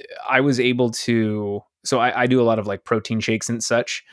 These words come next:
and, uh, it's very, very nice to be able to have,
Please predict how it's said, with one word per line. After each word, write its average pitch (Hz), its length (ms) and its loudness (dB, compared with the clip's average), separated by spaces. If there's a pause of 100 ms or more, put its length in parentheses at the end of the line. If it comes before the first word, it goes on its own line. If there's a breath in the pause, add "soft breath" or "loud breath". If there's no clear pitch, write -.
(340 soft breath)
and, 101 520 -4
uh, 95 300 -4
it's - 160 -8
very, 113 420 2
very 110 240 4
nice 107 340 -2
to 110 100 -8
be 104 200 -2
able 101 280 -4
to 104 360 -6
have, 101 640 -2